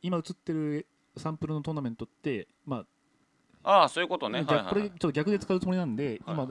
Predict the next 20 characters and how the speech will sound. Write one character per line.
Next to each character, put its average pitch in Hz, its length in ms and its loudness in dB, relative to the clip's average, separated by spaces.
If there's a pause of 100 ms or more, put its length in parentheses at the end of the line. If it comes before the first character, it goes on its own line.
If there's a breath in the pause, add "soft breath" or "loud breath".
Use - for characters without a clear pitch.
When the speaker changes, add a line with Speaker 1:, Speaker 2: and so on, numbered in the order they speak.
(140)
Speaker 1:
映 160 180 -4
っ-、 - 40 -6 (420)
画 151 120 0
面 185 100 -2
に 196 60 -2
映 185 120 -2
っ 190 40 -10
て - 160 -8
る 165 80 -2
ト 170 60 -2
ー - 20 -2
ナ 175 80 -4
メ 170 100 -2
ン 170 80 -4
ト - 180 -6
は 202 80 -2
左 180 500 -4
四、 170 260 -2
右 123 340 -4
五 131 560 0